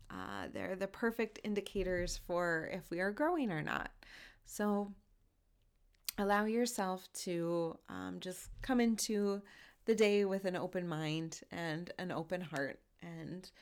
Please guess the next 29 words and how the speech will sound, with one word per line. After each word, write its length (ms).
um, 300
again, 420
just 340
trust 600
and 200
surrender. 680
So, 640
um, 500
there 560
is 480
a 60
lot 420
of 100
amazing 640
energy 920
that's 380
available 480
for 220
us 240
this 280
week, 440
you 80
know, 120
with 140
the 100
full 260
moon 720
and 400
just 380